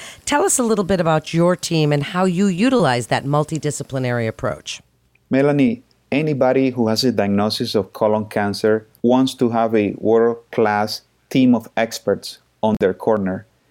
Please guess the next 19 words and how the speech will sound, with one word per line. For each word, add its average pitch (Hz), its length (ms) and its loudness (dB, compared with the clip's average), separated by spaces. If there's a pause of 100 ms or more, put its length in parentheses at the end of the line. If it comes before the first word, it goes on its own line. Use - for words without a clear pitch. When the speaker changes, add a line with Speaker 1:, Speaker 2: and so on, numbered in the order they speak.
(100)
Speaker 2:
Thankfully, 160 560 0
at 107 280 0
U 120 220 4
F 120 140 -2
Health 113 420 0
Shands 117 380 -2
Hospital, 110 600 0 (360)
we 117 160 2
have 120 300 0 (100)
a 110 100 0
strong 131 640 -2
multidisciplinary 104 1120 -2
team 120 360 0 (360)
comprised 113 760 -2
of 101 320 0
interventional 107 760 0
radiologists, 117 960 0 (580)
radiation 117 520 2
oncologists, 110 880 0